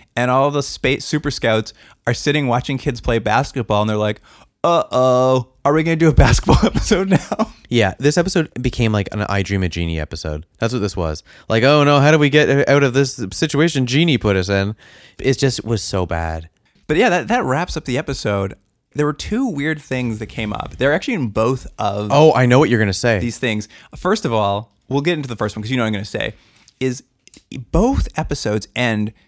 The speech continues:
Speaker 1: the episode ends, and a blue screen comes up, an intertitle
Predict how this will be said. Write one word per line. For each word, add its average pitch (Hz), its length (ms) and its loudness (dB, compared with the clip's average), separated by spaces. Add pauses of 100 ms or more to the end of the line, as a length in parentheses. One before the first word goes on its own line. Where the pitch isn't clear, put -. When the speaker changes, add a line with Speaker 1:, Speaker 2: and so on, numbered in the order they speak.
(340)
Speaker 1:
the 120 120 -4
episode - 240 0
ends, 131 280 0 (280)
and 120 120 0
a 110 40 0
blue 117 440 0
screen 156 360 -6
comes 147 240 -6
up, 113 120 -2
an 113 160 -4
intertitle 110 640 -4